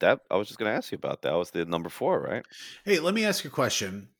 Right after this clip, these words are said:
Speaker 2: that I thought of, 'cause it came up in our game, and I, I didn't say anything about it because, honestly, it sounds right to me. Like, this sounds correct to me, but I am curious about it.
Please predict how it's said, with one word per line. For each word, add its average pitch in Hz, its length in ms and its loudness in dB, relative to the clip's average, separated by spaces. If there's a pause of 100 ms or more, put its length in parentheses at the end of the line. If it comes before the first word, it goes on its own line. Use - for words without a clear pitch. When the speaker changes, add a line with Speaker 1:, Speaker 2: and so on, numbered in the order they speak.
Speaker 2:
that 107 100 -2
I 101 80 2
thought 117 340 0
of, 85 220 -8
'cause 120 140 -2
it 127 140 -2
came 196 200 4
up 202 140 -2
in 170 80 4
our 131 120 4
game, 87 600 -2 (460)
and 131 120 4
I, 135 500 6
I 135 140 6
didn't 180 260 4
say 175 220 2
anything 92 240 -2
about 85 240 -2
it 95 80 -8
because, 95 640 -4
honestly, 117 480 0
it 120 180 2
sounds 120 420 0
right 101 460 0
to 113 140 -2
me. 120 340 -2
Like, 110 160 -2
this - 180 2
sounds 156 280 0
correct 147 280 0
to 120 60 -6
me, 123 140 -2
but 117 160 0
I 104 40 2
am 110 140 -2
curious 95 440 -8
about 120 200 -4
it. 131 80 -12